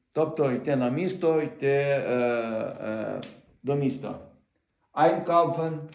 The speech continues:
е, робити закупи. Ei-, einkaufen machen. Добре, е, ще, е, morgen die Spaziergang. І зараз ще шарайбану вам, е,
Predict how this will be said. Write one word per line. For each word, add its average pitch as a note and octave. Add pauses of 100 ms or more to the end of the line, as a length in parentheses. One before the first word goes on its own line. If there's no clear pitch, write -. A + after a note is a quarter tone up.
(200)
е, A#2+
робити C3
закупи. C#3 (200)
Ei-, D3+
einkaufen D#3
machen. B2 (1000)
Добре, C3
е, A#2
ще, D3+ (440)
е, B2+
morgen C#3
die C#3
Spaziergang. D3+ (480)
І C3+ (520)
зараз C3+ (880)
ще B2+
шарайбану C3
вам, C3 (1080)
е, B2